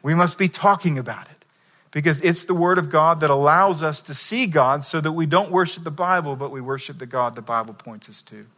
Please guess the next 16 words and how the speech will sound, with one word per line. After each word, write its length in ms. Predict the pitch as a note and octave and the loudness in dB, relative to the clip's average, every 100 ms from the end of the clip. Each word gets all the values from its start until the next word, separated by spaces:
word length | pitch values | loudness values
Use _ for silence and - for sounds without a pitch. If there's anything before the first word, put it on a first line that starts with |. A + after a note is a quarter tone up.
| _ _ _ _ _ _ _ _ _ _ _ _ D#3 | _ _ _ _ _ _ _ _ _ _ _ _ -2
the 80 | |
third 360 | D3+ F3 F3+ E3 | 2 4 4 2
thing 260 | B2+ A#2 A#2 | -4 -4 -8
is 140 | - | -2
let's 200 | D3 D3 | -2 2
recognize 580 | D3 E3 E3+ C#3+ C3 B2+ | 2 2 0 0 0 0
that 100 | C#3+ | 0
all 280 | C#3+ D3+ D3+ | 2 2 2
of 100 | C3+ | 2
life 320 | B2 A2+ B2 | 2 0 -6
is 120 | A2+ | -14
a 40 | |
response 540 | A#2 A2+ - A#2+ A2 - | -14 -16 -8 -8 -8 -10
to 100 | A#2 | -10
God's 300 | A2+ A2 G#2+ | -8 -8 -10
worth. 440 | A2+ G#2+ G#2+ _ | -12 -12 -16 _